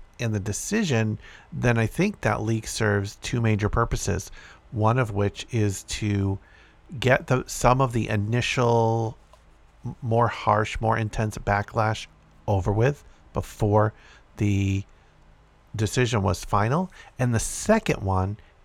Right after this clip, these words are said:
is what this story really talks about, is getting protection for the justices before the final, um, ruling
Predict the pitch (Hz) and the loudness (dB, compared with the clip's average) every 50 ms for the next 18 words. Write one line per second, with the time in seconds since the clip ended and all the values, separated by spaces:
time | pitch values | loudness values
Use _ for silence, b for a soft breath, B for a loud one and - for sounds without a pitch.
0 | - - 117 110 104 107 - 110 101 101 - 104 98 95 101 107 131 156 165 - | -6 -2 0 0 0 0 2 2 2 2 2 -2 -6 -4 0 2 4 4 4 2
1 | - - - - - - - - 104 101 98 98 98 95 95 101 98 98 101 98 | -4 -8 -12 -14 -16 -14 -4 -2 0 2 2 0 0 -2 -2 -2 -2 -2 -2 -4
2 | - - 107 98 95 - - 101 101 95 95 95 98 101 95 95 92 - B B | -4 -2 -2 -2 -2 -2 -6 -4 0 0 0 0 0 0 -2 -2 -2 -6 B B
3 | B B B B B - - 113 113 131 175 190 - - 139 - - 127 127 139 | B B B B B -2 0 2 2 2 0 0 0 -2 -2 0 2 2 2 2
4 | - - - 98 95 98 107 - B B B B B B - - - 113 107 107 | 2 0 0 0 0 0 -2 -6 B B B B B B -18 -4 0 2 4 6
5 | 107 101 101 104 110 - - 113 107 98 - 123 147 - - - - - - - | 6 4 4 4 0 -2 -2 -4 -4 2 4 4 2 2 0 -6 -6 -4 -2 0
6 | 92 95 95 - B B B B B - - - - 113 113 110 107 - - 104 | 0 0 -2 -4 B B B B B -6 -4 -2 0 0 0 0 -2 0 2 2
7 | 104 104 98 98 101 - - - - _ - - 110 101 98 95 98 98 104 107 | 2 4 2 0 -2 -4 -10 -20 -20 _ -10 -4 -2 0 2 2 0 0 -2 -6
8 | - - - - - - _ - 123 113 123 120 113 98 90 95 | -12 -18 -20 -20 -20 -20 _ -2 2 2 4 4 4 2 0 0